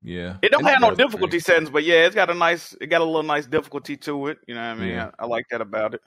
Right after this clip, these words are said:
Speaker 1: Yeah, the difficulty, you know, scales and ramps up from what I've seen some people say. Um, and, uh, you know, th-, it's funny 'cause this is a game that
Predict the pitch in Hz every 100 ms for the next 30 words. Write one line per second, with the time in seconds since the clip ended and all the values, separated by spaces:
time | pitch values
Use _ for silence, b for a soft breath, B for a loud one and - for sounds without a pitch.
0 | _ _ _ _ _ _ 98 98 95 92
1 | - 98 87 95 90 87 82 80 80 -
2 | - 87 87 87 80 78 87 87 85 85
3 | 85 - 80 80 82 78 - 85 80 -
4 | 80 82 78 80 - 80 80 82 92 76
5 | 76 76 76 80 _ _ _ _ _ _
6 | _ - 98 98 98 101 101 254 381 277
7 | 208 220 269 226 180 156 123 - _ -
8 | _ _ - 196 - 208 151 113 123 120
9 | 107 95 95 92 90